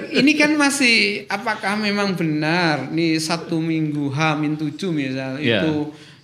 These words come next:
Speaker 1: para calon itu berbondong-bondong untuk serangan fajar?
Speaker 2: Hmm, hmm.
Speaker 1: Apakah benar, mohon maaf, <laughs> para calon ini memang punya uang kali lipat itu? Misalnya
Speaker 2: Ini pun
Speaker 1: ya,
Speaker 2: juga masih tanda tanya
Speaker 1: iya,
Speaker 2: besar gitu.
Speaker 1: dengan D P T kita delapan ratus sekian ribu
Speaker 2: Sekian.
Speaker 1: itu ya,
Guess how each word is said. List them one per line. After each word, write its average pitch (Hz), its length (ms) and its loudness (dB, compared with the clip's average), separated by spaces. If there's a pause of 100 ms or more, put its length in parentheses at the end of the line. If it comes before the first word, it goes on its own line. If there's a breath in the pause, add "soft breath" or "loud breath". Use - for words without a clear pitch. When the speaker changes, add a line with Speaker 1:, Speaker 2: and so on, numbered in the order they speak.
(100)
Speaker 1:
para 147 320 -4
calon 147 420 -2
itu 143 560 -6
berbondong-bondong 147 1040 0
untuk - 240 -4
serangan 143 500 -4
fajar? 117 640 -14 (160)
Speaker 2:
Hmm, 113 160 0
hmm. 101 260 0 (220)
Speaker 1:
Apakah 156 400 -2
benar, 156 400 0
mohon 151 400 0
maaf, 175 300 -4
<laughs> - 20 -4
para 170 240 0
calon 156 320 0
ini 156 160 2
memang 151 320 0
punya 151 320 0
uang 151 400 -4
kali 151 240 -2
lipat 147 400 -6
itu? 135 400 -6 (880 soft breath)
Misalnya 143 400 2
Speaker 2:
Ini 196 80 4
pun 185 80 6
Speaker 1:
ya, 170 80 6
Speaker 2:
juga 151 80 6
masih 143 320 6 (320)
tanda 120 240 4
tanya 131 160 4
Speaker 1:
iya, 131 80 4
Speaker 2:
besar 143 400 4
gitu. 127 160 4
Speaker 1:
dengan 180 160 2
D 190 160 2
P 180 160 -2
T 175 240 -2
kita 180 240 -2
delapan 180 320 -2
ratus 170 400 -4
sekian 170 240 0
ribu 160 80 0
Speaker 2:
Sekian. 110 240 4
Speaker 1:
itu 190 160 2
ya, 180 160 2